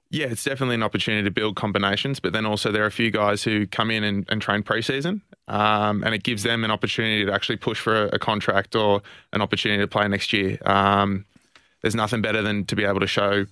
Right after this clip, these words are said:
playing a game rather than training. You only get so much from training experience. And so for these guys, it gives them a proper and pays justice to the sacrifice they're making for coming across and doing everything, uh, to actually give them a chance to play a game and, and show what they have on the field.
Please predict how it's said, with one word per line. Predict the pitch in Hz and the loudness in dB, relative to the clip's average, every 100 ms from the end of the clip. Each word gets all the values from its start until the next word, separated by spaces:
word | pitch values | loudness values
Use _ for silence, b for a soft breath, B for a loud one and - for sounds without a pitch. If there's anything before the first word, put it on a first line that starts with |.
| - | -4
playing | - 104 104 | 0 2 2
a | |
game | 92 98 101 98 | 0 2 2 4
rather | 98 98 | 4 4
than | 95 | 2
training. | - 98 98 | 2 2 2
You | 98 | 2
only | 98 101 | 0 0
get | 101 | -2
so | - | -2
much | 101 101 - | -2 -2 -2
from | - 95 | -6 -4
training | - 104 107 85 | 0 0 0 -4
experience. | - 107 135 151 | -4 -2 -2 -2
And | 104 | -2
so | 101 | -2
for | 98 | 0
these | 104 110 | 0 -2
guys, | 98 101 104 | 0 0 0
it | 92 | -2
gives | 113 101 | -2 -2
them | 110 101 - b b | -2 -4 -8 b b
a | - | -8
proper | - 117 107 98 98 | -2 -2 0 0 0
and | 98 - - | 0 -4 -2
pays | 104 101 | -2 0
justice | 104 98 - 104 | 0 -2 -4 -4
to | - | -2
the | 104 | 0
sacrifice | - 95 - 101 101 | 0 -2 2 2 2
they're | 107 | 0
making | 101 98 101 104 | 0 0 0 -4
for | - | -4
coming | 95 104 101 | -2 0 0
across | 101 110 101 | 0 0 0
and | 107 | 0
doing | 101 101 | -2 0
everything, | 101 98 95 110 160 b b b b b | 0 0 0 -2 -4 b b b b b
uh, | - | -2
to | 113 | 0
actually | 104 - 104 | -2 -2 -2
give | 104 | -2
them | 104 | -2
a | |
chance | 101 107 101 | -2 -2 -2
to | - | -2
play | 107 95 | 0 0
a | |
game | 92 95 101 104 | 2 4 4 2
and, | 95 - | 0 -2
and | 101 | -2
show | - | 0
what | 98 | 0
they | 87 98 | 2 2
have | 101 95 - | 2 0 -4
on | 104 | -4
the | 98 | -2
field. | 104 104 | 0 0